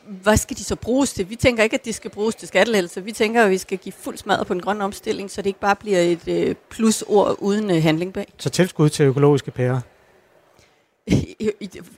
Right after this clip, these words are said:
Speaker 1: forstået som, hvis vi kan sænke momsen på, på grønt, i, især økologi,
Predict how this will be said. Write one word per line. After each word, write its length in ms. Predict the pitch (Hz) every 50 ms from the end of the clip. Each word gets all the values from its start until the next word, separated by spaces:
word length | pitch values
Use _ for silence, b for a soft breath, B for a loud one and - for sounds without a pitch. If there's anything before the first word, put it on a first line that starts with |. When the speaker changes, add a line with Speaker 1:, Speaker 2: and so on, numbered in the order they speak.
| - 123 - -
Speaker 1:
forstået 460 | - - 196 - - 254 262 277 302 -
som, 140 | - 214
hvis 180 | 190 190 180 -
vi 60 | 190
kan 140 | 170 - 180
sænke 280 | - 226 247 320 - - - -
momsen 360 | - 214 196 190 226 - 247 214
på, 260 | - - 196 185 170
på 300 | - - - 185 175 170
grønt, 480 | - - 180 180 180 - - - - - -
i, 260 | 185 175 175 170 - _ _ - - - - 120
især 240 | 190 - 233 220 180
økologi, 520 | 190 202 196 - 190 - - - - 190